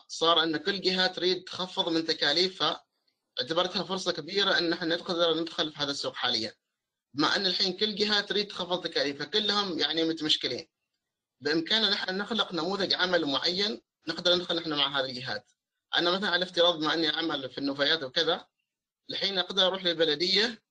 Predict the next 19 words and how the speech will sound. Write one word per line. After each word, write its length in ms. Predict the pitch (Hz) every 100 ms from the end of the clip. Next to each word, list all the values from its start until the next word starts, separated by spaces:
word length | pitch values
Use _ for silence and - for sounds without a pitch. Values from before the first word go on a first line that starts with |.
| _ -
وأمسك 720 | 127 135 - 165 165 180 185
معاها 320 | 175 170 180
مثلًا 280 | 165 165 151
بعض 180 | 160 175
المشاريع 600 | 165 156 151 147 180 214 - _ _ _ _
بحكم 280 | - 196 202
النموذج 380 | 180 175 190 170
العمل 200 | 160 185
اللي 100 | 175
إحنا 160 | 175 170
متبعينه 680 | 165 156 160 190 202 220 196 _ _
بيكون 500 | 143 156 190 196 185 143
أقل 280 | - 180
تكاليف 340 | 175 160 143 131
عليهم. 340 | 123 117 120 - _ _ _ _ _ _
فأحيانًا 500 | 156 156 190 220 220
هي 220 | 226 208
ميزة 300 | 196 226 190 170
وفرصة، 460 | 196 202 170 180